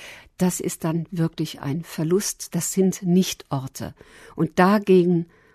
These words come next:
muss in unmittelbarer Nähe eine Chance gesetzt werden, Vergangenheit wahrzunehmen und Gegenwart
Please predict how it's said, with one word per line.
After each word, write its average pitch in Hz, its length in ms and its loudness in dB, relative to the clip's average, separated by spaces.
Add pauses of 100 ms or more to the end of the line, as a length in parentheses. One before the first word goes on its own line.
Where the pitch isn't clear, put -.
(120)
muss - 480 2 (880)
in 196 200 2
unmittelbarer 175 720 0
Nähe 165 480 2 (600)
eine 170 200 2
Chance 208 500 0
gesetzt - 540 -4
werden, 160 420 0 (500)
Vergangenheit 180 840 -2
wahrzunehmen 170 800 0
und 156 280 -6
Gegenwart 151 580 -2